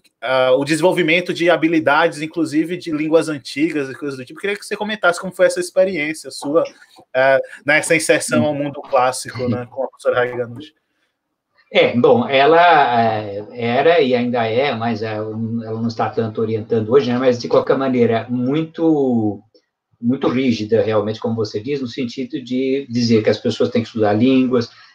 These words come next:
Speaker 2: têm que seguir todos, eu, eu e os outros que eu, éramos orientando, seguíamos todos os cursos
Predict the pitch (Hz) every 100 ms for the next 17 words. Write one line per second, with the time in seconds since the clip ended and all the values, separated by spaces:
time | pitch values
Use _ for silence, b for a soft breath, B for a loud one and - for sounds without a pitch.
0 | b 165 160 - 160 143 139 - 208 226
1 | 220 147 - - _ _ _ - 147 165
2 | - _ - 139 165 139 117 117 143 147
3 | - - 110 104 101 107 113 110 110 107
4 | 117 113 104 160 156 120 - 156 131 147
5 | 170 156 - 196 220 202 202 - - -
6 | 147 - - 143 151 - 147 -